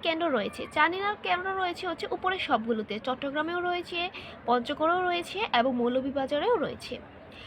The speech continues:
বাংলাদেশে কপিরাইটের মেয়াদ কত বছর? কপিরাইটের মেয়াদ হচ্ছে ষাট বছর।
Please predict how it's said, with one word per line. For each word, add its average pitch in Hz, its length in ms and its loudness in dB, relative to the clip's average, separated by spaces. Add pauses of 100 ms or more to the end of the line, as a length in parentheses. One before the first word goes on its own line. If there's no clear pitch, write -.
(420)
বাংলাদেশে 370 880 8
কপিরাইটের 427 600 6
মেয়াদ 302 320 4 (240)
কত 453 220 2
বছর? 247 440 2 (120)
কপিরাইটের 392 500 4
মেয়াদ 311 300 2
হচ্ছে 311 260 0 (640)
ষাট 381 380 6 (100)
বছর। 214 440 0